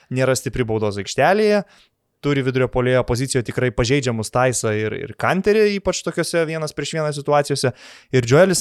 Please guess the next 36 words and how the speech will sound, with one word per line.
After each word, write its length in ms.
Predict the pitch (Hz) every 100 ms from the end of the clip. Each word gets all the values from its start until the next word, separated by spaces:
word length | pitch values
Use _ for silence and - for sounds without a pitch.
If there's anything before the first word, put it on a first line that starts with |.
| 156
Embiidas 320 | 170 170 -
per 80 | 147
visą 180 | 151 156
antrą 160 | 147 143
rungtynių 240 | 131 143 -
pusę 240 | 143 135
gal 80 | 131
kokius 220 | 123 127 -
tris 240 | 160 170 -
kartus 320 | 123 - 127
gauna 320 | 120 127 117
kamuolį, 480 | 101 123 123 113 110
taip 240 | 113 -
jau 80 | 113
kaip 240 | 104 113 - _
centras 480 | - 139 131 104 -
turi 240 | 131 120
gaut, 400 | 104 127 151 - _ _ _ 117
į 80 | -
paustą, 460 | 120 147 - 123
giliai, 480 | 110 110 107 123 139
nugarą 320 | 135 123 113
į 80 | 110
krepšį. 380 | 117 120 - - _ -
Tai 100 | -
man, 140 | 135 151
vat, 140 | 143 143
labai 220 | 151 160
įdomu, 320 | 143 151 143 127
ar 80 | - _ _ _ - -
jų 220 | 139 160
sistemoj 640 | 131 - 156 202 226 226 - _ _ _
nėra 540 | 151 185 190 196 185 175
varianto 560 | 180 185 185 185 180
žaist 300 | 160 175 165
per 80 | 165